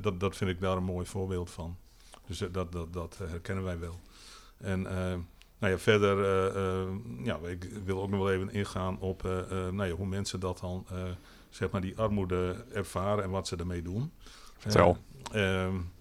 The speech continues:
Speaker 1: nou ja, wij hebben, eh, ik heb misschien wat minder, eh, eh, veldonderzoek gedaan dan, eh, de twee andere. Maar, eh, we hebben bijvoorbeeld ook in, eh, eh, de Wijert ooit een onderzoek gedaan over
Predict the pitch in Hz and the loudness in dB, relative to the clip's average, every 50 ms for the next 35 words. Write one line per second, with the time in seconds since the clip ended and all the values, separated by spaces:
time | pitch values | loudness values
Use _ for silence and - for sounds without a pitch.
0 | - - - 113 90 85 92 98 95 95 95 101 95 95 95 95 95 101 104 - | -14 -4 0 0 0 2 4 4 4 4 4 4 4 4 4 4 2 -2 -4 -6
1 | - 117 117 120 123 123 - - - - - - - - - - - 104 - 104 | -8 -10 -12 -12 -12 -12 -14 -16 -16 -14 -14 -14 -14 -14 -14 -12 -10 -8 -4 -4
2 | 98 98 95 - - 101 95 95 98 110 110 110 98 101 101 98 98 95 98 101 | -4 -4 -2 -2 0 0 0 2 2 4 4 4 4 4 4 4 2 2 0 2
3 | 98 95 95 92 92 - 101 98 92 90 - 113 107 104 - 113 101 95 - - | 2 4 2 2 0 -2 -4 -4 -4 -2 0 0 0 0 0 -2 -6 -6 -6 -6
4 | 104 - - 98 92 95 95 92 82 87 92 92 92 90 90 90 92 92 95 98 | -8 -8 -6 -6 -6 -4 -4 -4 -4 -4 -6 -4 -6 -6 -6 -6 -8 -8 -8 -10
5 | - - - - - - - - - - 104 - - 104 95 - 92 101 107 117 | -12 -12 -14 -14 -16 -18 -18 -16 -12 -10 -8 -2 2 2 2 4 2 2 2 2
6 | 123 147 160 170 175 - - - - - - - - 101 98 101 101 98 95 90 | 2 2 0 -2 -4 -8 -14 -18 -16 -16 -8 -2 2 4 6 6 6 4 2 4
7 | 101 104 101 101 104 95 95 92 - - 110 95 92 113 117 113 104 - - 110 | 4 4 6 4 4 2 0 0 -2 -2 0 0 0 2 2 2 2 2 0 0
8 | 101 95 95 92 92 92 92 95 90 - 101 98 95 90 90 90 90 90 98 92 | 2 2 2 2 2 2 2 0 0 0 -2 0 0 0 0 0 0 0 0 2
9 | 104 104 104 107 107 98 - - - 110 107 101 - - 98 98 101 107 95 85 | 4 6 6 6 4 4 2 0 0 2 2 2 0 -2 -4 -2 -2 0 0 0
10 | 98 98 - - 92 98 95 92 90 87 85 98 95 90 87 92 95 | -2 -2 -2 -2 -2 -2 0 0 -2 -2 -2 -4 -4 -2 -2 -2 -2